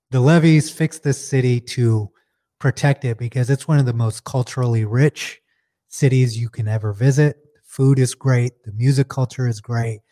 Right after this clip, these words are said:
It's really a gem of truly American culture, because when you talk about that Creole culture, it just m-, it's just, like, a blend of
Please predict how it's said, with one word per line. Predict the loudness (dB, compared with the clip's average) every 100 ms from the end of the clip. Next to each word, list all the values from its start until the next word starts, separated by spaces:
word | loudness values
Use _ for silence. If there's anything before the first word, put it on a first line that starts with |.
| _ _ _
It's | -10 -2
really | 2 4 4 2
a | 0
gem | -4 -2 2 4 2 -2 -8
of | -6 -4 -4 -8 -12 -20 _ _ _ _ -2
truly | 2 2 2
American | 2 2 2 0 -6
culture, | -8 -4 -4 -4 -6
because | -6 -8 -6
when | -4
you | -6
talk | -6 -6 -6
about | -6 -8 -8
that | -12
Creole | -10 -6 -6
culture, | -8 -10 -12 -10 -12 -12 _ _ _ -18
it |
just | -8 -6 -6
m-, | -8 -6 -4 -6 -10
it's | -18 -6
just, | -6 -6
like, | -10 -12 _ _ _ _ _ _ _
a | -20 -16
blend | -8 -2 2 2 0
of | -4